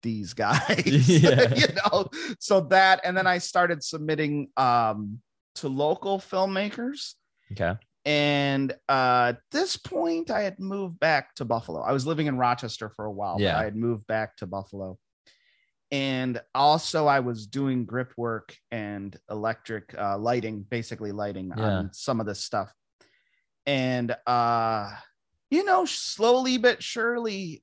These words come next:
Speaker 1: um, you send out this stuff, emails. I was mostly using emails.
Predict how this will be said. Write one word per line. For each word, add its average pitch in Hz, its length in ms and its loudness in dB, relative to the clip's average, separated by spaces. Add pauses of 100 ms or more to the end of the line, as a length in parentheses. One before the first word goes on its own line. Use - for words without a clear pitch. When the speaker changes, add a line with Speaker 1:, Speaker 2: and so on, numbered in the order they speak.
(120)
Speaker 1:
um, 151 580 2 (1200)
you 156 120 -4
send 214 360 0
out 226 220 2
this 196 160 -2
stuff, - 640 0 (100)
emails. 160 480 2
I 147 100 4
was 143 120 0
mostly 165 280 0
using 131 300 -2
emails. 117 520 -4